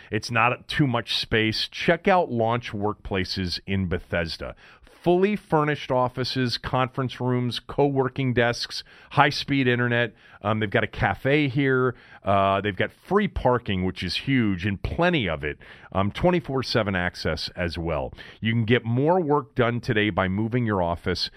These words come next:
to Launch Workplaces. Call today for an exclusive free two-day trial, two four oh, eight hundred, six seven fourteen, or visit launch workplaces dot com. That's two four oh, eight hundred, six seven fourteen,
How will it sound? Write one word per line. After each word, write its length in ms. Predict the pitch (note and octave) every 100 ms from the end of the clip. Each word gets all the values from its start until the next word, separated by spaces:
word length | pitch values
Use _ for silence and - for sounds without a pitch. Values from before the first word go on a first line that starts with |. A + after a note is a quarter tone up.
| - -
to 120 | -
Launch 560 | A2 F#2 F#2 G2 G2 - -
Workplaces. 800 | E2 F2 - D#2 C#2+ - B1+ -
Call 280 | - C3+ C#3+
today 280 | C#3+ C#3 B2
for 140 | B2
an 40 | G#2+
exclusive 600 | F#2 - D3+ F3 - C#3+
free 220 | - C3
two-day 340 | - A2+ F#2+
trial, 460 | E2+ C3+ C3+ B2+ B2 - - -
two 180 | - A#3
four 320 | - E3 C3+
oh, 160 | B2 A#2
eight 160 | B2+ A#2
hundred, 260 | A#2 G#2
six 220 | - A2+ -
seven 300 | G2 G#2+ F2+
fourteen, 520 | F2+ F#2 F2 D#3 D3+ B2
or 100 | F#2
visit 480 | F#2 F3 A#2+ D#2+ - - -
launch 340 | G2 B2 C3 -
workplaces 580 | A2 - G#2 G2 F2+
dot 220 | F2+ E2+ -
com. 340 | B2+ B2 A#2+
That's 200 | F2+ -
two 180 | - F#3
four 300 | - B2+ G#2+
oh, 140 | F#2+ -
eight 160 | G#2+
hundred, 300 | F2 G2 F2+ - - -
six 360 | - - - - B2+
seven 360 | - A2+ G#2 F#2
fourteen, 680 | - F#2 - F#2 E2 D#2+